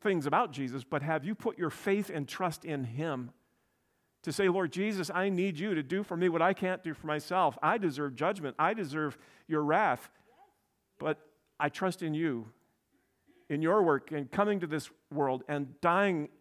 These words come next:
in my place and coming alive again so that I can have eternal life with you." To put your faith and trust in Jesus to be your rescuer from sin and your leader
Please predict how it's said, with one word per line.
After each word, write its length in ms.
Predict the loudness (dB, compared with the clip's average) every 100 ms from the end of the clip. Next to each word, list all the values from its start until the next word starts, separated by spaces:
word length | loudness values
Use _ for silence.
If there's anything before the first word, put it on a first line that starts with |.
| _ -4
in 120 | 0
my 140 | 0
place 440 | 0 0 -2 -2 -6
and 180 | -6 -4
coming 220 | -2 0
alive 360 | 4 4 4 2
again 320 | -4 -6 -6
so 200 | -4 -2
that 160 | 0
I 200 | 2 2
can 300 | 2 -4 -6 -8 _ _ _ -4
have 200 | -2 -2
eternal 340 | -6 -4 0
life 300 | 0 0 -4
with 180 | -10 -8
you." 280 | -8 -10 -14 _ _ _ _ _ _ _ _ _ _ _ -6
To 100 | -2
put 240 | 4 4 6
your 140 | 2
faith 420 | 4 2 2 0
and 160 | -2 -4
trust 340 | 2 2 2
in 140 | -2 -4
Jesus 420 | -2 -2 -2 -4
to 120 | -6
be 120 | -2 0
your 120 | 2
rescuer 460 | 2 0 -2 -2
from 180 | -2 -4
sin 340 | -6 -4 -4 -2
and 160 | -2
your 160 | 0 0
leader 400 | 0 -2 -2